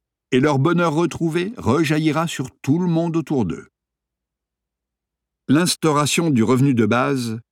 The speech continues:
même à un niveau modeste, pourrait être une première étape vers la rupture la plus profonde de toutes, celle qui consistera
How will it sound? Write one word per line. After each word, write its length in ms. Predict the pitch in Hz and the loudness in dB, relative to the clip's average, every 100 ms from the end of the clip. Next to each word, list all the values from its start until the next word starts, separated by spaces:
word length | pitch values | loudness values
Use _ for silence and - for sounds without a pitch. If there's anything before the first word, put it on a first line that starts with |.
| - | -4
même 260 | 95 135 117 | 2 4 4
à 40 | |
un 100 | 101 | 4
niveau 280 | 110 120 120 | 4 4 2
modeste, 520 | 90 82 117 - - - _ _ _ _ - | 0 0 -2 -4 -10 -12 _ _ _ _ -4
pourrait 220 | 165 156 | 0 0
être 220 | 196 190 123 | 0 0 0
une 120 | 117 | 0
première 400 | - 175 185 147 | 0 0 2 0
étape 340 | 139 151 151 | 0 -2 0
vers 140 | 135 117 | 0 0
la 120 | 110 | 0
rupture 420 | 131 127 - 127 | 0 -2 -2 0
la 100 | 104 | 0
plus 260 | - 151 185 | -4 -6 -4
profonde 460 | - 143 156 143 | -4 -2 0 2
de 100 | 113 | 2
toutes, 380 | 104 131 135 - 135 _ _ _ - | 0 -2 -4 -8 -10 _ _ _ -12
celle 320 | - 151 143 | -2 -2 -2
qui 140 | - | -6
consistera 800 | - 135 - 135 - 123 120 143 | -2 -2 -2 -4 -2 0 0 -4